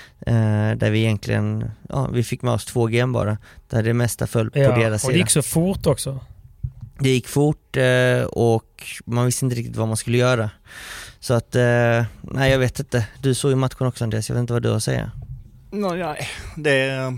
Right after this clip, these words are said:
Speaker 3: det rann på, så att säga. Samtidigt så, ehm,
Speaker 2: Mm.
Speaker 3: jag blev lite så här nyfiken. Nu, nu var det någon spelare där som heter Perry i efternamn. Han,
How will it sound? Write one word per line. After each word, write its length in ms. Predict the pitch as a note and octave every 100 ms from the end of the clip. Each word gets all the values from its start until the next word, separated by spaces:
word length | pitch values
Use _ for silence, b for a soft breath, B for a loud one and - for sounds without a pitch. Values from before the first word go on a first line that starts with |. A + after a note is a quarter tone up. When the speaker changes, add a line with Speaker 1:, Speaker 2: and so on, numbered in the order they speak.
| A#2
Speaker 3:
det 180 | D#3+
rann 180 | D3+ C#3+
på, 240 | B2+ D3+ C3
så 120 | C3+
att 80 | -
säga. 180 | C#3
Samtidigt 540 | C3 D3+ C#3+ B2+ B2 A#2+
så, 360 | - C3 B2+ B2+
ehm, 180 | B2+ B2+
Speaker 2:
Mm. 140 | C3 A#2 B B B B B
Speaker 3:
jag 200 | B B2+
blev 200 | A2+ B2+
lite 200 | C#3 D3+
så 80 | -
här 60 | C#3
nyfiken. 640 | C3+ C#3+ - A2+ G#2+ A#2
Nu, 160 | B2 B2+
nu 100 | C3
var 180 | B2+ C3+
det 60 | C3
någon 220 | B2+ B2
spelare 420 | - C3+ B2+ A#2+
där 160 | A#2+ A#2+
som 160 | A#2
heter 140 | A#2 A#2
Perry 420 | - C3+ G#2 G#2
i 80 | A2+
efternamn. 460 | B2 - - G#2+
Han, 360 | G#2+ A2 A2 -